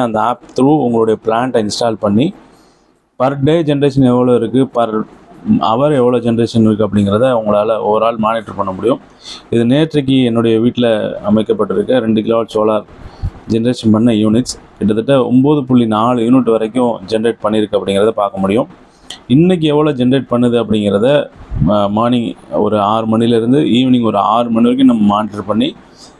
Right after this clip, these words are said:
எவ்வளோ ஜெனரேஷன் பண்ணுது அப்படிங்கிறத இந்த வீடியோ முழுக்க நம்ம பார்க்கலாம். இப்போ பார்க்கலாம், காலையில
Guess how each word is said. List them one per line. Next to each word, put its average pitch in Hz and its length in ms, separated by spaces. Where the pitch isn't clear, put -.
எவ்வளோ 151 260
ஜெனரேஷன் 131 420
பண்ணுது 120 260
அப்படிங்கிறத 107 420
இந்த 107 140
வீடியோ 113 260
முழுக்க 110 300
நம்ம 104 180
பார்க்கலாம். 98 400
இப்போ 110 140
பார்க்கலாம், 123 400
காலையில 117 340